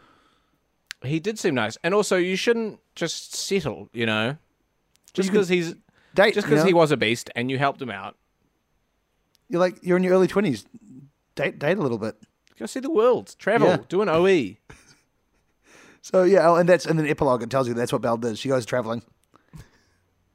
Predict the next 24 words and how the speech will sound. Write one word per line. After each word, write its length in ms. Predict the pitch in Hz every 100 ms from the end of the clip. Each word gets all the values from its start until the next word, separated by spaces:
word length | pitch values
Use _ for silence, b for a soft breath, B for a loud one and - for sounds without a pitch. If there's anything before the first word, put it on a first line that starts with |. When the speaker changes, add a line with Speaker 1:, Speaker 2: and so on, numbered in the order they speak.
| _ _ _ _
Speaker 2:
She 160 | - 131
goes 240 | 131 120
to, 140 | 127
uh, 260 | 120 113 110
she 120 | 117
goes 140 | 131 107
to 220 | 120 113
feudal 320 | - 147 139
Japan. 340 | 117 127 123 127
She 80 |
meets, 360 | 131 120 - - 220 _ _ _ _ _ _ _ _ _ _ _ _ _ _ -
you 60 |
know, 80 | 113
all 60 | 117
the 60 |
people, 260 | 110 123 139 _ _ _ -
all 100 | 117
the 60 |
other 80 | 120
Speaker 1:
Mm. 200 | 123 101 - b b b b b
And 100 | b
she 80 | 135
keeps, 280 | 139 143 -
uh, 340 | 131 123 113